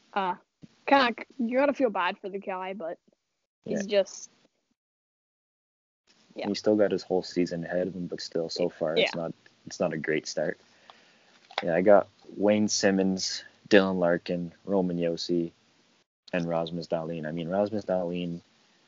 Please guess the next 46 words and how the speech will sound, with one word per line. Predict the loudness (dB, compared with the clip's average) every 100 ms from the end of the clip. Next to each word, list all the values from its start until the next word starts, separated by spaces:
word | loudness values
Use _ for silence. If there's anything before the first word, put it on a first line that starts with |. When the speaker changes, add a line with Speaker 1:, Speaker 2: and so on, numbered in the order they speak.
| 0
Speaker 2:
playing | 6 6
on | 6
a | 2
good | 4 4
Buffalo | 2 0 0 0
team | -2 -2 -2
as | -2
of | 0
right | 0 -2
now. | -4 -2
They're | -2
doing | 0 -2 -4 -8
okay. | -6 -6 -6 _ _ _ _ _ _ 0
Um, | 2 0 -6 -10 -16 _ -20 _ _ _ -2
it's | 0
just | 0 0 -2
he | 2
hasn't | 2 2 -6
been | -4 -2
doing | -2 -2 -6
that | -6 -2
well. | -2 -2 -6 -14 _ _ _ _ -12
I |
mean, | -8 -6
he's | -6 -8
been | -6 -4 -2
turning | -2 -2 -2
over | -6 -6
the | -8
puck | -2 -2 -2
a | -10
lot. | -6 -6 -8 -8
He's | -8 -6
not | -8 -6
the |
greatest | -4 -2 -2 -2
skater | -2 -2 -2 -6 -8 _ _ _ _ -8
as | -4
he | -4
once | -4 -8 -2
was. | 0 0 0 -6 -10 -12 -14 _ _ _ _ -8
And | -4 -2 0
Speaker 1:
Yeah. | 0 -2 -2
Speaker 2:
Buffalo | -4 0 2 2
needs | 2 0 -2
that | -2 -4